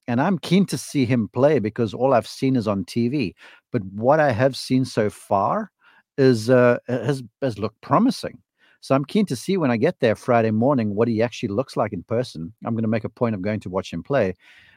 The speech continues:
because I've long maintained that if he can walk golf courses,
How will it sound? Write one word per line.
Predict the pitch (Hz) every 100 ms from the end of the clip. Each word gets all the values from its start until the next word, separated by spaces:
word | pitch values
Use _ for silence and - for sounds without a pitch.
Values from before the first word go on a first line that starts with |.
| _
because | 131 - 139 101 - - -
I've | 120 151 - - -
long | 127 113 147 151
maintained | 139 123 165 139 98
that | 101
if | 123 - _ 143
he | 127 127
can | - 123 107
walk | 98 147 - 120
golf | 120 139
courses, | - 85 73 - 123